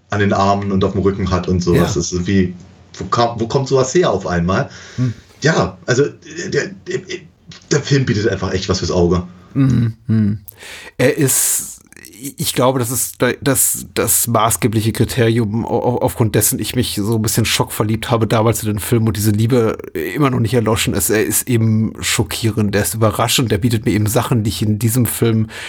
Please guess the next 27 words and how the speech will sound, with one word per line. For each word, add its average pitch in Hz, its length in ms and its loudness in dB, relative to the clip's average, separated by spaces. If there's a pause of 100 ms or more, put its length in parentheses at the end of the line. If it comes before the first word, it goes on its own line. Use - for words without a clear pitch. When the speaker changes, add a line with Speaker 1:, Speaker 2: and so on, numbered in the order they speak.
Speaker 2:
in 113 80 -2
dieser 117 240 2
Art 117 100 -2
von 123 220 -2
Kino, 135 360 0
was - 240 0 (120)
f-, - 260 -4
für 107 280 0
Natalie-Verhältnisse 113 960 -2
relativ 113 320 0
hochbudgetiert 135 600 0
ist - 220 0
und 110 140 -2
wirklich 120 220 0
auch 107 80 2
eben 117 140 2
auch - 140 -2
mit 117 120 0
großen, 123 500 0 (300)
großen 131 280 2
Stars 123 360 2
besetzt 117 340 -2
ist, 104 100 -4 (260)
einfach 107 260 -2
nicht 107 160 0
erwartet - 440 -6
hätte. - 240 -10